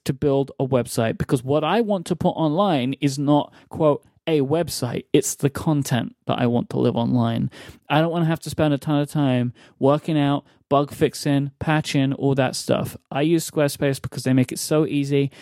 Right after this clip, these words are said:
but it doesn't, like, look like you're using a cookie cutter template website, right? Like, they make really fantastic stuff that you can customize easily to be exactly what you're looking for.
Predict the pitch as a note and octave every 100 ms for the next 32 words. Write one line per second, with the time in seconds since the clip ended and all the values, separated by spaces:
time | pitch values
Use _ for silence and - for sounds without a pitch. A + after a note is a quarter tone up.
0 | - - D3 C3 - E3 E3 G#3 F3+ D3
1 | C#3+ C3+ C3 D#3+ - D3 - C#3 C3+ C3+
2 | C3 B2 - D#3 C#3 D3 C3+ - C#3+ C3
3 | C3+ - B2+ C3 - B2 - - B2+ B2+
4 | B2+ A#2 C3+ D3 E3 D#3+ C#3 - C3+ C3+
5 | D3+ D#3 D#3+ E3 - C#3+ - - C#3+ B2
6 | - B2+ C#3 E3 D3 D#3+ - C#3+ C3+ B2
7 | B2+ - - - _ _ E3 E3+ F#3 D3
8 | A#2+ A#2 D3 C3 _ _ - B2 C#3 B2+
9 | A#2+ C3 - A#2+ - C3 B2+ B2 A2 -
10 | - B2 - - C#3